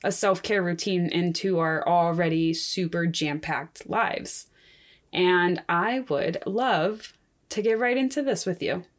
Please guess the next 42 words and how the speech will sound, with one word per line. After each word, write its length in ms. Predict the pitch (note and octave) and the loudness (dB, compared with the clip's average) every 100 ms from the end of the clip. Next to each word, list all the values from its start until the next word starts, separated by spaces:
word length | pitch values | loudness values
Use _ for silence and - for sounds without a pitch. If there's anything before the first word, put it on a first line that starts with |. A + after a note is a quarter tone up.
| - | -4
because 240 | F#3+ F#3 | 0 0
this 160 | F#3+ A#3 | 0 -2
is 100 | G#3+ | -2
something 460 | A3 F3 G3+ G3+ | -2 -2 -2 0
that 240 | F#3 F3 - | 2 0 2
I 120 | F3 | 0
love 480 | F3+ F3 F3+ F3+ - - - - | 2 2 2 0 -8 -20 -20 -6
teaching 480 | G#3+ G#3+ F3 E3+ | -4 -2 0 0
and 180 | E3 F3 | 0 -2
something 300 | E3+ E3 F3 | -2 -2 -2
I 100 | E3 | 0
love 300 | E3+ F3 F#3 | 2 0 0
doing 240 | F#3 F#3 F3+ | 0 0 0
with 140 | E3+ | -2
my 100 | F3+ | -4
clients 680 | E3+ F#3 E3 E3+ - - - - - - - | -2 -2 0 -2 -4 -8 -10 -20 -20 -20 -8
and 140 | E3+ E3 | -2 0
in 80 | |
my 100 | D#3 | 0
coaching. 480 | D#3 D#3+ D#3+ - F3 - _ _ _ _ _ _ - - | -2 -4 -6 -8 -10 -18 _ _ _ _ _ _ -18 -6
So 200 | - G#3 | 0 0
this 340 | F#3 B3+ B3+ | 2 0 0
is 200 | - B3+ | 0 0
a 80 | A#3 | 0
topic 460 | - F3+ F3 F3 E3+ | -2 -4 -2 -2 0
that 160 | E3+ | 0
I 100 | F#3 | 2
think 360 | G#3 C4+ C#4 - | 0 0 -2 0
is 380 | - A#3 A#3+ A#3 - - - - - _ _ - | 0 2 0 -4 -12 -20 -20 -20 -20 _ _ -12
kind 640 | - - A3+ C#4 D4+ D4+ | -10 -4 0 4 6 6
of 200 | E4+ C#4+ | 4 0
tough 380 | - C4 B3 F3+ | -2 2 2 2
for 340 | - - A3 G#3+ | -4 0 2 4
a 80 | |
lot 300 | G3 E3 F3+ | 4 4 4
of 140 | G3+ D#3+ | 4 2
us, 340 | - E3 - | 0 0 -2
right? 260 | E3 E3+ D3+ | 0 2 0
Especially 560 | - - D4+ - C4 | 0 0 0 2 2
as 200 | G3+ E3+ | 2 2
women, 400 | E3 E3 E3+ E3+ | 2 2 2 2
but 320 | E3 E3 - | 2 0 -2